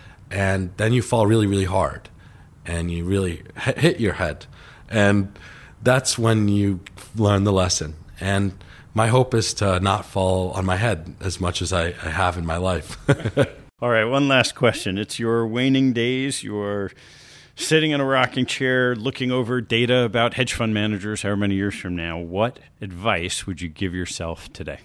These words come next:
Speaker 1: Th-, there are ways to make money and be a good person at the same time and never compromise on that. And so I think one example is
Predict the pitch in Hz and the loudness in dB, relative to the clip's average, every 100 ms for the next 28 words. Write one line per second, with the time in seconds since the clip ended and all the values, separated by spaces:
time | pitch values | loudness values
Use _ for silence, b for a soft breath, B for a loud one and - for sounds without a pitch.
0 | - 135 123 135 123 127 160 165 - - | -4 -2 2 4 6 8 6 6 2 0
1 | 110 101 107 - 92 98 123 135 - - | 0 2 0 -2 -2 0 -2 -4 -14 -20
2 | - - - - 92 98 98 92 87 - | -20 -20 -20 -12 -4 0 0 0 -4 -12
3 | - - 82 101 87 95 - - 80 - | -20 -12 -2 0 0 -2 0 0 0 -4
4 | 82 - - - - - - 87 - 87 | -8 -14 -20 -20 -14 -12 -8 -6 -4 -6
5 | - 87 82 80 - 85 - 101 104 87 | -6 -4 -4 -6 -8 -8 -4 -2 -2 -2
6 | - 90 90 80 69 73 - 73 71 - | -2 -4 -4 -8 -8 -8 -10 -10 -12 -14
7 | - B B B B - 82 82 - 85 | -18 B B B B -14 -10 -4 -2 -2
8 | 82 82 B B B 90 101 - - 98 | -2 -6 B B B -8 -6 -6 -2 2
9 | 101 85 85 92 104 95 80 - 87 85 | 2 0 -2 -2 -2 -4 -8 -8 -8 -6
10 | - | -8